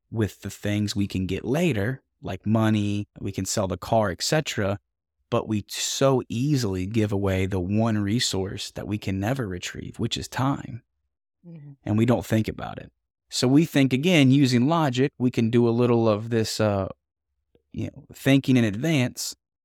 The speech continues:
Speaker 1: That'll save us some heartbreak in the end because, you know, um, I don't wanna go too much onto this, but whenever we think we're, we're heartbroken, if you're out there and you say, "Oh, I had my heart broken by this guy or this girl,"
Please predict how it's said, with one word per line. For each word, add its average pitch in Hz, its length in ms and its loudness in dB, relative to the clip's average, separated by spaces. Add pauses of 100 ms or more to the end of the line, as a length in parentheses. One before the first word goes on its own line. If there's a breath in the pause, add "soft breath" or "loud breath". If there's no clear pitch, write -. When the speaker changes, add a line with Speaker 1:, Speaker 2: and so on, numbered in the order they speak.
(400)
Speaker 1:
That'll 135 180 0
save 170 420 2
us 131 120 2
some 120 180 2
heartbreak 131 540 2
in 117 100 2
the 143 180 0
end 139 280 2
because, 117 600 -2 (1000)
you 127 80 -2
know, 113 180 0
um, 113 220 -4
I 117 100 -2
don't 123 120 -4
wanna 117 140 -4
go 120 160 0
too 117 200 -2
much 110 240 -2
onto 160 240 0
this, 117 440 0 (540)
but 127 180 0
whenever 147 380 2
we 131 140 4
think 160 380 -2
we're, 117 240 0
we're 113 160 -4
heartbroken, 131 840 0
if - 160 -8
you're 113 120 0
out 123 200 -2
there 131 320 2
and 107 200 -2
you 104 80 0
say, 113 220 -2
"Oh, 107 220 -2
I 101 80 0
had 110 180 0
my 104 100 -2
heart 104 220 -2
broken 107 320 -4
by 104 160 -4
this 104 200 -6
guy 101 440 -4
or 98 200 -6
this 98 180 -4
girl," 101 460 -6